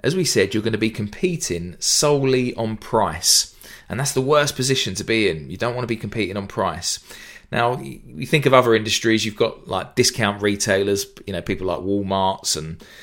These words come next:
ones like that who sell cheap products but in huge quantities. We haven't got, we don't want that strategy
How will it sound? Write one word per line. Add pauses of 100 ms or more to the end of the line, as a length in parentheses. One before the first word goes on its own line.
(240)
ones
like
that
who
sell
cheap
products
but
in
huge
quantities. (800)
We
haven't
got,
we
don't
want
that
strategy